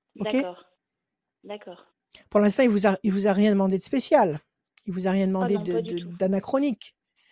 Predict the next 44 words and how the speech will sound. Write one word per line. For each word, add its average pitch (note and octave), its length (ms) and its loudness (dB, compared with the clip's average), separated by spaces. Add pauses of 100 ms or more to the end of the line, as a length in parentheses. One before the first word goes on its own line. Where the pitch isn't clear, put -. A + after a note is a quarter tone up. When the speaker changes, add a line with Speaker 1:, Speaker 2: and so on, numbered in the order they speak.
(300)
Speaker 1:
Ok. - 180 4
Speaker 2:
Non, A3 100 4
non. G#3 120 -10 (300)
Speaker 1:
Alors, G#3 300 4
continuez A3+ 760 2 (240)
votre, G3+ 500 -2
votre F#3 220 -6
approche. - 640 2 (640)
Et G3+ 280 6
Speaker 2:
Oui. F#3+ 40 0
Speaker 1:
maintenant, F#3 300 -2
il F4+ 100 2
faut C4 120 -2
passer, B3 560 2
euh, F#3 380 2
au G3+ 120 -6
stade C4 340 0
où A#3 100 0
vous G3 160 0
vous A#3+ 140 2
voyez A3 520 2
quand G#3 140 -6
vous F3+ 120 -4
vous F3 140 -8
parlez. E3 380 -10 (840)
Speaker 2:
D'accord. B3+ 440 -12 (840)
Speaker 1:
Ok ? G#3+ 120 -4
Speaker 2:
Bah, D4 60 4
je E4+ 40 -2
vais A4+ 80 -4
faire G3+ 240 -16
ça. F#3 100 -20
Speaker 1:
Si, C4+ 160 -4
si D4+ 440 2
Speaker 2:
Oui. A#3 100 -10
Speaker 1:
il A3+ 120 -2
n'ac-, C4 320 -4 (120)
s'il B3+ 220 -10
n'accepte B3+ 380 -4
pas C4 160 -2
de G#3 60 -2
fonctionner A3 460 -4
comme G#3+ 160 -4
ça, A#3 360 0